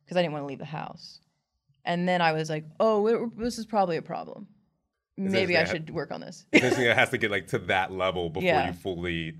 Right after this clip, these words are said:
Speaker 2: take hold of it.
Speaker 1: Yeah, totally.
Speaker 2: It's, you know, I have, uh,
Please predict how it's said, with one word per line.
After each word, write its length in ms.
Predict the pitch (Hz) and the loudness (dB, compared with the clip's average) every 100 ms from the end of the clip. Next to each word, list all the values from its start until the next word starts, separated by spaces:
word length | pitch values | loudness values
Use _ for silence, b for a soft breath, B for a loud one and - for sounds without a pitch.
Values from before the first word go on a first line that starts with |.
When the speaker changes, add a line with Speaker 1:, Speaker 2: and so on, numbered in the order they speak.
| - | -6
Speaker 2:
take 200 | 107 85 | -4 -2
hold 220 | 95 90 | -2 -2
of 120 | 82 78 | -4 -6
it. 200 | 76 - _ - | -10 -14 _ -2
Speaker 1:
Yeah, 220 | 202 220 - _ _ | 0 0 -4 _ _
totally. 420 | - 175 156 151 - _ _ _ _ b b | -4 -4 -4 -8 -16 _ _ _ _ b b
Speaker 2:
It's, 320 | - 117 - - _ | -6 -4 -6 -20 _
you 100 | 110 | -4
know, 40 | 104 | 0
I 100 | 104 | 2
have, 300 | 117 98 85 | 2 0 0
uh, 460 | 90 87 85 78 | -2 0 -2 -6